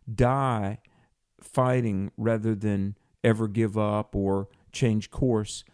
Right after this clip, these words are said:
We, we don't know, but I know this. The Bible says of leaders that the king's heart is in the Lord's hands, and like the rivers of water, he can turn it whithersoever he will. And, uh, you know, I, I realize that, um,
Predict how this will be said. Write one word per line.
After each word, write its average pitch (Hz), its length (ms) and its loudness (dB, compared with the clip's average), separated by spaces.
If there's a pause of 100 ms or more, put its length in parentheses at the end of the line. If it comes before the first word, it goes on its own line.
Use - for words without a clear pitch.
(200)
We, 131 160 2
we 135 180 2
don't 123 220 2
know, 127 300 2
but 107 240 0
I 120 100 2
know 139 200 2
this. 131 240 0
The 123 80 -4
Bible 180 380 -2
says 113 680 -4 (320)
of 113 180 2
leaders 113 640 -2 (320)
that 120 180 4
the 127 80 -2
king's 170 420 0
heart 131 300 0
is 113 160 -2
in 113 140 0
the 107 80 -2
Lord's 110 360 -2
hands, 107 460 -2
and 107 120 0
like 107 200 -2
the 107 80 -2
rivers 113 440 0
of 104 100 -2
water, 107 480 0
he 110 240 -4
can 104 240 -4
turn 120 240 0
it 110 100 -2
whithersoever 104 720 -2
he 101 160 -6
will. 104 420 0 (800)
And, 123 440 0
uh, 117 260 -2 (360)
you 113 100 2
know, 110 80 2
I, 143 200 2
I - 160 -2
realize 135 840 0
that, 113 560 -2
um, 107 300 -2